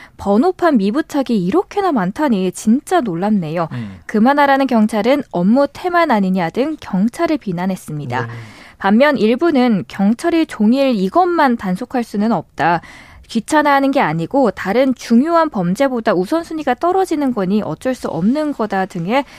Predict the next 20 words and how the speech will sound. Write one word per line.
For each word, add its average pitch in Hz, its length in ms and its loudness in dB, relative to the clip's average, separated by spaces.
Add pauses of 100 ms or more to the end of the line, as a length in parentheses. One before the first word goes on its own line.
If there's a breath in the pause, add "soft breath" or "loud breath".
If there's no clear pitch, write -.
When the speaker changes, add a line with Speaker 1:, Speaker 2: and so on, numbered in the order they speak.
(100)
Speaker 1:
다양한 262 400 -2
반응을 214 360 0
현재 202 300 -4
보이고 170 360 -6
있습니다. 147 680 -4
Speaker 2:
네, 170 80 -14
그건 156 100 -16
다 - 260 -14
이해는 135 460 -4
돼요. 101 480 -12 (160)
Speaker 1:
네, 175 240 2
Speaker 2:
<laughs> 113 40 -6
이 147 80 -2
Speaker 1:
양쪽 208 340 2
다. 190 220 0
Speaker 2:
유튜버 160 220 2
분은 135 440 -4 (540 soft breath)
작정하고 185 720 0
그냥 151 240 -4
오토바이만 120 640 -6